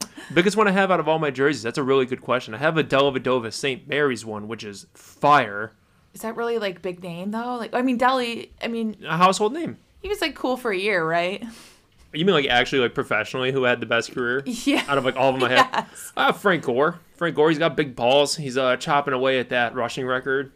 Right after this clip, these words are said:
Speaker 1: Are you like
Speaker 2: Probably.
Speaker 1: every kid in Cleveland? Do you have a LeBron James jersey?
Speaker 2: No, I do not.
Speaker 1: You don't?
Speaker 2: Don't.
Speaker 1: Have you ever had one?
Speaker 2: Nope.
Speaker 1: Really?
Speaker 2: You know, I had an Anderson Varejao jersey.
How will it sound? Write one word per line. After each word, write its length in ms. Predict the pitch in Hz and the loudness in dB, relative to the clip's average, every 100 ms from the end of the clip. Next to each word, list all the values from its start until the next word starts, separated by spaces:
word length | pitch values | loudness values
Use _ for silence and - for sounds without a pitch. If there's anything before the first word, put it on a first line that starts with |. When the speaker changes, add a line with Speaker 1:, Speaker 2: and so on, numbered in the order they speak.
| _ - | _ -12
Speaker 1:
Are 80 | |
you 160 | 214 226 | -8 -4
like 140 | 247 254 | -4 -2
Speaker 2:
Probably. 140 | - | 0
Speaker 1:
every 220 | 202 226 | 0 -2
kid 260 | 226 208 185 | -6 -4 -4
in 100 | 185 | -6
Cleveland? 580 | 180 185 170 165 151 160 | -8 -8 -8 -10 -12 -12
Do 100 | 170 | -10
you 160 | 175 | -8
have 200 | 180 170 | -6 -6
a 80 | 170 | -6
LeBron 420 | 160 156 156 147 | -8 -10 -12 -12
James 360 | 160 95 151 156 | -12 -16 -16 -16
jersey? 500 | - 147 151 131 156 120 | -14 -14 -12 -14 -12 -4
Speaker 2:
No, 160 | 117 | 0
I 80 | 120 | 0
do 80 | 110 | 0
not. 260 | 107 92 _ | -6 -8 _
Speaker 1:
You 100 | 180 | -14
don't? 220 | 175 98 - _ | -10 -12 -14 _
Speaker 2:
Don't. 200 | 135 107 - _ | -4 -4 -6 _
Speaker 1:
Have 180 | - 190 | -8 -4
you 80 | 180 | -2
ever 180 | 160 156 | -2 -4
had 220 | 151 - | -12 -12
one? 240 | - 165 160 | -14 -14 -4
Speaker 2:
Nope. 280 | 127 156 _ _ _ _ _ _ _ - | -2 -2 _ _ _ _ _ _ _ -12
Speaker 1:
Really? 440 | 190 180 370 - _ _ | -8 -6 -6 -10 _ _
Speaker 2:
You 80 | - | -2
know, 100 | 143 123 | 0 4
I 200 | 135 131 | 4 4
had 200 | 151 135 | 4 2
an 80 | |
Anderson 360 | 143 151 160 156 | 2 2 2 2
Varejao 420 | 160 220 - 156 131 | 6 6 4 0 0
jersey. 380 | 123 107 95 | -4 -6 -16